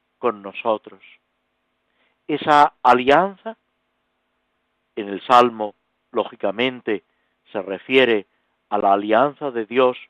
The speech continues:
con el pueblo de Israel, a través de Moisés. Pero para nosotros,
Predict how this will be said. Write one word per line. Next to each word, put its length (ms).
con 180
el 100
pueblo 640
de 200
Israel, 580
a 100
través 320
de 80
Moisés. 520
Pero 160
para 260
nosotros, 640